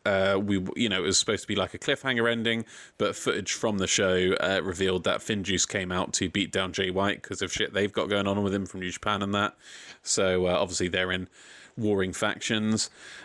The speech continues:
Um, and yeah, I, I've, I've kind of forgotten what happened there. I think,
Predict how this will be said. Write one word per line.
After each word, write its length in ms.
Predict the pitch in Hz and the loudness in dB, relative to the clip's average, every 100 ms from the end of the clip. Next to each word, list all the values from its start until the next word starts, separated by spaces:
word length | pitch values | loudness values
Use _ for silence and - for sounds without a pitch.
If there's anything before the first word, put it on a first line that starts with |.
| - | -6
Um, 640 | 110 113 110 110 110 110 - - - | 0 2 4 2 2 2 0 -8 -6
and 180 | 123 113 | -2 0
yeah, 200 | 175 143 | 2 4
I, 200 | 107 - | 4 2
I've, 180 | 117 - | 0 -2
I've 380 | - 123 - - - | 0 0 0 -10 -14
kind 220 | - 147 | -4 -2
of 60 | 131 | 0
forgotten 280 | 127 117 127 | 0 0 2
what 140 | 123 | 2
happened 280 | 123 135 139 | 0 -2 0
there. 260 | 139 135 135 | 2 2 2
I 80 | 131 | 0
think, 440 | 127 139 127 - | 0 0 0 -2